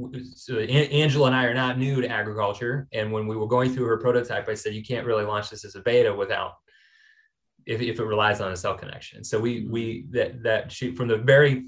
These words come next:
first prototype she ever sent out there, never relied on an internet connection. Um, to record the data. Obviously, it has to get pushed up to the cloud eventually. So once you get back to a cell connection, it'll upload the data. But then she's able, uh, to put together some really interesting reports around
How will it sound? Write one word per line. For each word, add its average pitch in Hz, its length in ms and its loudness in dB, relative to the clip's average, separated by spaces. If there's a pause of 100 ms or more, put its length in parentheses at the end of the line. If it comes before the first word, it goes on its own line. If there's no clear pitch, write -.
first - 480 0
prototype 120 480 0
she - 160 -8
ever 110 160 -2
sent 117 220 -8
out 110 120 -2
there, 107 120 -4
never 117 360 0
relied 107 520 0
on 107 100 -4
an 98 80 -4
internet 110 300 -6
connection. 113 600 -6 (440)
Um, 95 540 -2 (280)
to 127 120 0
record 127 520 4
the 113 80 -2
data. 104 420 -2
Obviously, 107 540 -4
it 107 80 -4
has 107 200 -4
to 107 60 -12
get - 160 -14
pushed - 240 -8
up 104 100 -6
to 101 60 -12
the 107 60 -14
cloud 101 280 -4
eventually. 110 460 -8
So - 200 -14
once 120 180 0
you 120 80 -8
get 110 120 -4
back 107 220 -2
to 110 100 -8
a - 20 -10
cell 110 280 -6
connection, 101 320 -10
it'll 98 240 -10
upload 110 220 -10
the - 80 -20
data. 101 320 -4
But - 140 -20
then 110 140 -10
she's 143 260 0
able, 117 400 2 (400)
uh, 104 220 0
to 123 100 -8
put - 180 -6
together 117 240 0
some 110 180 -8
really 107 220 0
interesting 107 320 -8
reports 104 480 -6
around 92 380 -6